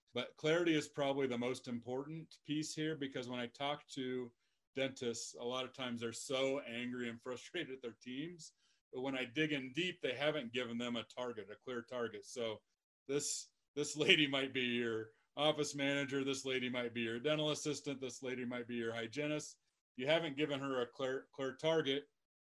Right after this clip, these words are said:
and yet you expect her to hit it. And when, when she doesn't, you get frustrated. And so there's this big miscommunication, but when a team member knows what you stand for,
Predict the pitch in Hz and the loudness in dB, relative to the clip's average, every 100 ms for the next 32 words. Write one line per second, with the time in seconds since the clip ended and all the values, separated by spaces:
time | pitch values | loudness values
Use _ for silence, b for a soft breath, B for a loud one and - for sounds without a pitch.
0 | _ - _ _ _ _ 135 127 123 120 | _ -20 _ _ _ _ -2 2 2 4
1 | 135 135 127 123 - 143 135 127 113 131 | 2 2 2 0 0 0 0 -2 -2 0
2 | 113 104 110 120 117 120 - 123 120 117 | 0 0 -6 -2 -2 -4 -8 -6 -4 -4
3 | 117 - 127 143 147 135 120 120 120 - | -4 -6 0 4 4 2 -2 -4 -4 -4
4 | 127 120 - 107 101 104 110 127 113 110 | -6 -6 -6 -6 -6 -8 -8 -4 -4 -4
5 | b b _ 123 131 - - 165 156 - | b b _ -6 -4 -4 -2 0 -2 -6
6 | 135 143 - 139 127 117 117 139 139 123 | -4 -4 -4 -4 -2 -2 0 0 0 -4
7 | 107 117 120 117 113 - _ _ _ - | -6 -6 -6 -6 -8 -12 _ _ _ -2
8 | 170 175 165 147 123 123 139 147 135 135 | 0 0 0 0 0 2 4 4 4 0
9 | 113 113 - 123 135 135 156 170 | -2 -6 -2 -2 -2 -2 0 0